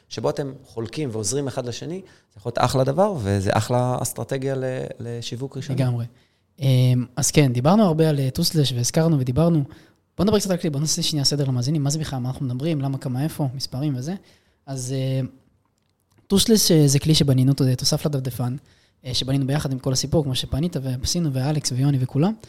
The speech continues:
Speaker 2: וישבנו וחשבנו איזה כלי אפשר באמת שיהיה יעיל וטוב, ובאמת יחסוך זמן לאנשים, כי יש המון כלים שם בחוץ, ורובם לא מספיק טובים.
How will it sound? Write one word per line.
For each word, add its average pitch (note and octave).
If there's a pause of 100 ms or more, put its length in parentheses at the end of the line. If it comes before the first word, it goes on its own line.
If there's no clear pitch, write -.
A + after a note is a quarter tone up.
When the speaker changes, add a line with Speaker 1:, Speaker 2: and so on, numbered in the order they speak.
(360)
Speaker 2:
וישבנו C3+
וחשבנו D3+
איזה D#3+
כלי D#3+
אפשר D3+
באמת D3
שיהיה C#3+ (120)
יעיל E3+
וטוב, D#3
ובאמת C#3+
יחסוך D#3+
זמן D3
לאנשים, C3+
כי E3
יש E3+
המון D#3
כלים D#3
שם D3+
בחוץ, D#3 (580)
ורובם D#3+
לא F3
מספיק -
טובים. E3